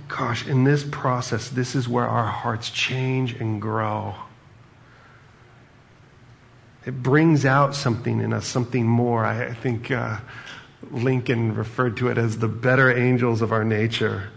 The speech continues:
But it's these deeper things in us that God sees and goes, "Oh, I put that there." Those things, our deepest longings, are the things that God wants to realize. And so he says, "Remain.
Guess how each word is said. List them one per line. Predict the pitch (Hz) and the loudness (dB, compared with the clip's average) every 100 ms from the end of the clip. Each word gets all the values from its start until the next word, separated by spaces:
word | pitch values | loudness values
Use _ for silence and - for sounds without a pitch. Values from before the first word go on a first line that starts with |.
| - - - - - | -18 -20 -18 -18 -4
But | 120 | -2
it's | 117 - | -2 0
these | 139 123 | 0 2
deeper | 120 120 165 165 151 | 0 -2 -2 0 -2
things | 139 139 143 117 | 0 0 2 0
in | 120 | 0
us | 117 110 - | -2 -2 -4
that | 113 - | -6 -4
God | 117 113 113 | -2 0 -2
sees | 110 - 107 101 117 | -4 -6 -6 -6 -6
and | |
goes, | 117 110 | -6 -6
"Oh, | |
I | 117 | -8
put | 113 - 151 160 147 | -8 -6 -4 -2 -2
that | 110 110 117 | -4 -4 -6
there." | 104 104 98 - - - - - - - _ - - - - - - - - - - - - - - - | -6 -6 -10 -14 -18 -20 -20 -20 -20 -20 _ -20 -20 -20 -20 -20 -20 -20 -20 -20 -20 -20 -20 -20 -20 -8
Those | - 117 - | -2 -2 0
things, | 151 160 151 120 | 0 4 2 2
our | 120 113 | -2 -2
deepest | 110 139 147 143 143 - | -2 -2 -2 0 -2 -2
longings, | 127 113 117 117 107 | -2 0 0 0 0
are | 113 | -2
the | 110 | -2
things | 104 107 101 | -4 -4 -4
that | 107 101 | -6 -6
God | 104 104 | -4 -4
wants | 104 104 - | -6 -8 -8
to | - | -10
realize. | 101 101 101 98 107 - - - - - - - - - - - - - - | -8 -8 -10 -12 -14 -18 -20 -20 -20 -20 -20 -20 -20 -20 -20 -20 -20 -20 -14
And | 110 | -10
so | 98 110 | -4 -2
he | 110 | -2
says, | 113 123 110 | -2 -2 -2
"Remain. | 117 113 123 123 117 117 107 | 0 2 2 0 0 -2 -4